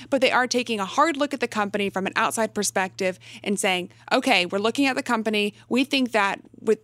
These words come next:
or within a reasonable error that you will probably create statements that are not prone to fraud or errors." Uh, this is unique because in the U S,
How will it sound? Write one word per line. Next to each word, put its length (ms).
or 80
within 240
a 60
reasonable 680
error 380
that 280
you 160
will 80
probably 400
create 420
statements 460
that 160
are 100
not 380
prone 460
to 140
fraud 500
or 400
errors." 420
Uh, 260
this 160
is 140
unique 420
because 460
in 120
the 60
U 220
S, 380